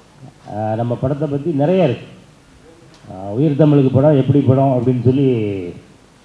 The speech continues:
ஆ, நிறைய பேட்டிகள்ல நாங்க already சொல்லியிருக்கோம். ஆ, இருந்தாலும் கூட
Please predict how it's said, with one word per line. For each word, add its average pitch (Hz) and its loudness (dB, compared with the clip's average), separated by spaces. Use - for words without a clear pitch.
ஆ, 104 -10
நிறைய 131 2
பேட்டிகள்ல 139 0
நாங்க 120 -2
already 123 -4
சொல்லியிருக்கோம். 120 0
ஆ, 117 -2
இருந்தாலும் 165 4
கூட 135 2